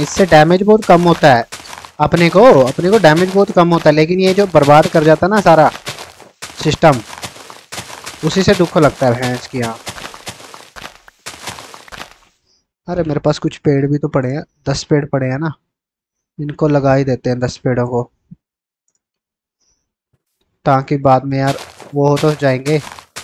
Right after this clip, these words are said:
एक ही line में लगा देता हूँ, एक रह गया। चलो भाई, आने वाले time में मेरे को इन पेड़ों से लड़कियां मिलेंगी, sorry, लकड़ियां।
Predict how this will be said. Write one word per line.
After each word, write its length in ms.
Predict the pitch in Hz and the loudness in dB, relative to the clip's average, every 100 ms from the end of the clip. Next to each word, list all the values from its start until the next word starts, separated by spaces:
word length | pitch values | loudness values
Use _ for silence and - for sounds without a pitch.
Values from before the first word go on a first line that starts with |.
| - - - _ - - - - - _ _ 151 | -20 -20 -20 _ -16 -16 -20 -20 -20 _ _ -6
एक 180 | 135 - | -6 -6
ही 120 | 151 | -6
line 280 | 135 131 135 | -4 -4 -6
में 80 | 131 | -6
लगा 240 | 123 113 | -4 -4
देता 220 | 113 - | -6 -8
हूँ, 80 | 117 - _ _ _ _ _ - - - - _ _ _ _ _ _ _ _ _ 123 | -12 -14 _ _ _ _ _ -20 -20 -20 -20 _ _ _ _ _ _ _ _ _ -12
एक 140 | 123 127 | -10 -8
रह 160 | 113 | -10
गया। 140 | 113 127 - _ _ | -10 -12 -18 _ _
चलो 240 | - 131 113 | -10 -8 -8
भाई, 140 | 117 - _ _ _ _ _ _ _ _ _ _ - | -10 -14 _ _ _ _ _ _ _ _ _ _ -6
आने 240 | 151 151 | -2 0
वाले 180 | 156 156 | 2 2
time 240 | 156 147 147 | 2 2 2
में 100 | 151 | 0
मेरे 180 | 151 143 | -2 -2
को 160 | 151 151 151 - _ | 0 0 0 -4 _
इन 120 | 147 147 | -8 -2
पेड़ों 260 | 147 143 | -2 -2
से 200 | 135 151 | 0 -2
लड़कियां 460 | 147 139 135 - 143 | 0 -2 -4 -4 -6
मिलेंगी, 340 | 135 120 117 117 | -2 -4 -6 -8
sorry, 240 | - 135 | -6 -4
लकड़ियां। 420 | 127 123 127 123 | -4 -6 -8 -12